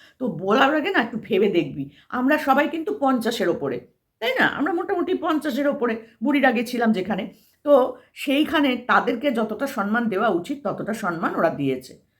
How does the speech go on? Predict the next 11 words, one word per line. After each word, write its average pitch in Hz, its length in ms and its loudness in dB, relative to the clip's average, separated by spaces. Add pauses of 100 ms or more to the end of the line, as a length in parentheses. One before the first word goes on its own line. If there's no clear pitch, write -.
(180)
বুঝেছিস? 294 380 -2 (200)
তোদের 185 320 -2
তো - 60 -6
সেই 240 220 -2
শিক্ষাটা 226 480 -2
নেই 262 280 4
যে 226 100 0
মা 214 220 6
মাসিদের 220 340 -2
মতন 233 280 -4
মানুষদেরকে 220 720 0